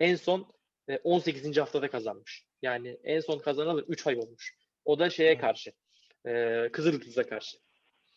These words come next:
Speaker 1: Yani Fenerbahçe'nin sayı atması lazım. Fenerbahçe'nin sayı atması için, e, katkı verecek birisi lazım. Yani De Colo'nun üzerine tek başına kaldı. De Colo mutlaka çok büyük motivasyonla oynayacaktır ama yanına birileri lazım ve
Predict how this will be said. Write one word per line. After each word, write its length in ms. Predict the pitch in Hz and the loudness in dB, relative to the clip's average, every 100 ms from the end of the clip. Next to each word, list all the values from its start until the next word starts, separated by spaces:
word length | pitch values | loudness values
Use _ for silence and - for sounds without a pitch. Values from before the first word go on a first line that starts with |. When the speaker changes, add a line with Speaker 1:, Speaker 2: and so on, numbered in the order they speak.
| _ _ - | _ _ -6
Speaker 1:
Yani 160 | 147 | -4
Fenerbahçe'nin 480 | 160 190 180 165 190 | 2 2 2 2 0
sayı 320 | - 147 170 | 0 4 6
atması 340 | 156 120 113 113 | 4 0 -8 -8
lazım. 280 | 113 - _ _ - - _ | -8 -14 _ _ -20 -20 _
Fenerbahçe'nin 500 | 143 175 175 170 175 | 0 2 0 -2 -6
sayı 300 | 170 139 175 | -4 0 2
atması 320 | 175 175 165 | 0 -2 -6
için, 380 | 190 - 220 _ _ _ - | -6 -6 -10 _ _ _ -6
e, 440 | 135 135 135 131 | 0 0 0 -2
katkı 320 | - 147 - 175 | -4 -4 0 0
verecek 380 | 156 175 190 | 2 0 -2
birisi 280 | 151 143 170 | -2 0 2
lazım. 300 | 131 113 - _ _ _ _ _ _ _ _ - | 2 0 -6 _ _ _ _ _ _ _ _ -6
Yani 220 | 123 123 | -4 0
De 100 | 143 | 2
Colo'nun 300 | 160 160 165 | 2 2 0
üzerine 300 | 160 165 165 | 2 4 4
tek 200 | 180 - | -2 -6
başına 200 | 160 170 | -4 0
kaldı. 300 | 160 147 160 | 2 2 2
De 120 | 143 | 0
Colo 160 | 156 156 | 0 -2
mutlaka 560 | 175 - 151 151 143 - | -4 -2 -2 0 -2 -2
çok 200 | 151 139 | -4 -2
büyük 140 | 151 | -4
motivasyonla 560 | 151 143 143 139 160 139 | -4 -2 -2 -2 -2 -4
oynayacaktır 400 | 120 120 113 170 | -6 -6 -4 -2
ama 260 | 185 117 - _ - | -2 -4 -10 _ -6
yanına 220 | 135 160 | -2 0
birileri 320 | 156 165 185 | 4 4 4
lazım 340 | 156 123 160 185 | 4 2 0 -2
ve 260 | 143 175 | 2 2